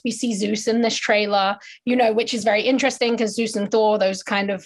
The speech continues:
reflective, uh, mythologies. And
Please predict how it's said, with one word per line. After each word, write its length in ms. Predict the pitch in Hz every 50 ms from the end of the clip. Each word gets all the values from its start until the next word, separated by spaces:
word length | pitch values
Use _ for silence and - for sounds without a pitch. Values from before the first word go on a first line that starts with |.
| - _
reflective, 800 | - 180 - 151 - 220 - - - - - 202 190 185 180 - - _ -
uh, 280 | - 285 285 190 185 - -
mythologies. 720 | 208 214 214 - 277 294 302 294 240 269 269 269 254 - - - - - - - _ _ _ _ _ _ -
And 480 | 269 254 262 269 262 254 254 247 -